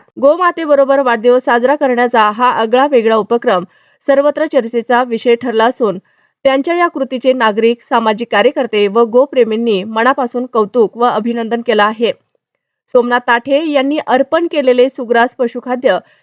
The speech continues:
हे गायीसाठी अत्यंत पौष्टिक, रुचकर व पचायला सोपे असून जनावरांची शारीरिक वाढ तसेच दुग्ध उत्पादन वाढवण्यासाठी उपयुक्त ठरते.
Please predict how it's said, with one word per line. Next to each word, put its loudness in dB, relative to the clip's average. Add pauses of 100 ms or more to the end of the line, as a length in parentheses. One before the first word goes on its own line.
(140)
हे 4
गायीसाठी 0
अत्यंत -2
पौष्टिक, -2
रुचकर 0
व -2
पचायला 0
सोपे -2
असून 0 (440)
जनावरांची 0
शारीरिक -2
वाढ 0 (160)
तसेच -2 (100)
दुग्ध -4
उत्पादन 0
वाढवण्यासाठी -2
उपयुक्त -2
ठरते. -2